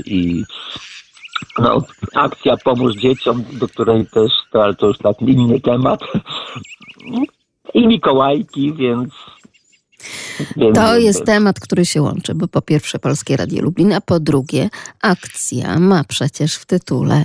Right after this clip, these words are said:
Speaker 2: no, zawartą porę roku, a co za tym idzie i
Speaker 1: A.
Speaker 2: pogodę, i przyrodę. <laughs> No bo jednak pomóż dzieciom przetrwać zimę i zima jest,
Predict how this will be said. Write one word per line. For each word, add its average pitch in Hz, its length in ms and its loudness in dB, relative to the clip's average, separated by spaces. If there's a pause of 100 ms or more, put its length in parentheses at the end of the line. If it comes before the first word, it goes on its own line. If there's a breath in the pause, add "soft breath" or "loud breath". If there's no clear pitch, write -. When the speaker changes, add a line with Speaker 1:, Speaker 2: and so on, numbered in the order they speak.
Speaker 2:
no, 151 140 4
zawartą 151 680 -2
porę 156 280 0
roku, 151 380 0 (320 loud breath)
a 175 100 -2
co 160 120 0
za 147 140 0
tym 139 180 2
idzie 160 180 2
i - 20 4
Speaker 1:
A. 156 80 2
Speaker 2:
pogodę, 156 520 -2
i 208 80 -4
przyrodę. 156 600 -2
<laughs> - 60 -2 (800 loud breath)
No 160 120 2
bo 170 100 4
jednak 170 340 -2
pomóż 196 280 2
dzieciom 196 320 -2
przetrwać 196 480 -8
zimę 254 320 2
i 190 60 2
zima 190 320 0
jest, 220 380 -2